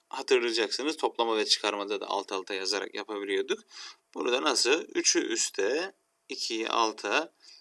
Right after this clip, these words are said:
işlem çizgimi çekip çarpı işaretini koyduğumda yapabilirim. Cevabımızın altı olduğunu da hatırlamış olacağız. Buradaki kurabiyelerimin sayısının altı tane olduğunu görmüş oldum.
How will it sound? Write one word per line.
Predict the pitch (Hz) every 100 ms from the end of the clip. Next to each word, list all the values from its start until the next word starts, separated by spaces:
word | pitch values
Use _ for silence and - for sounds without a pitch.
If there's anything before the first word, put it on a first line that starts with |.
| _ _
işlem | 143 - 165 147
çizgimi | 113 104 104 98
çekip | - 113 - 160 - - -
çarpı | 143 131 -
işaretini | - 101 92 - 98
koyduğumda | - 131 117 98 90 107 160 - - - - - -
yapabilirim. | - 113 104 113 147 151
Cevabımızın | 139 107 101 107 120
altı | 110 101 104
olduğunu | 95 98 95 107
da | 156 175 - - - -
hatırlamış | - 123 104 110 143 -
olacağız. | 117 107 113 143 - - - _ -
Buradaki | 214 143 -
kurabiyelerimin | 117 104 104 101 98 107
sayısının | - 127 107 117 151
altı | 151 147 - -
tane | 95 110
olduğunu | 123 - 104 156 208 _ - - _ _ -
görmüş | 131 107 143 -
oldum. | - 120 104 120 170